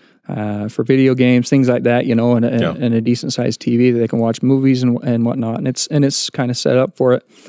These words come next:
Speaker 1: And then also the pool table, which can convert into the ping pong, ping pong table. Um, I look at that as an investment into family time because, because now the kids are, uh,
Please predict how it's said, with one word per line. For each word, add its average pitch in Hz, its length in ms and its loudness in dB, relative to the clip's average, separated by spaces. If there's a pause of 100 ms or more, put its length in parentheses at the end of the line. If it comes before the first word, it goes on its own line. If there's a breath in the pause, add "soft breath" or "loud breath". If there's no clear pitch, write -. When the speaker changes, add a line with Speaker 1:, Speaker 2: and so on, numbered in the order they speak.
(220 loud breath)
Speaker 1:
And 135 80 2
then 135 120 4
also 135 280 2
the 120 100 0
pool 135 300 2
table, 123 480 0 (320 soft breath)
which 127 180 -2
can 120 140 0
convert 120 280 2
into 117 180 2
the 110 100 0
ping 127 220 0
pong, - 340 -6
ping 143 180 2
pong 113 240 -2
table. 113 400 0 (380 soft breath)
Um, 113 400 0 (460)
I 123 80 0
look 143 200 2
at 135 120 -2
that 127 120 2
as 120 100 0
an 117 80 0
investment 113 460 -2
into 110 140 0
family 113 360 -6
time - 280 -8
because, 120 320 0 (240 soft breath)
because 113 260 2
now 120 300 2
the 113 60 -2
kids 120 280 -2
are, 113 340 0
uh, 107 220 -6